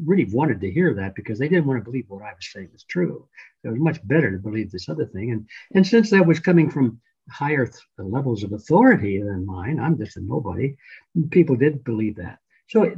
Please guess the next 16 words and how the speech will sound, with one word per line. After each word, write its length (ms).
the 600
video 540
languished, 720
it 100
just 200
sort 180
of 60
sat 340
there. 160
And 100
then 200
years 380
later, 220
decades 580
later, 320
somebody 500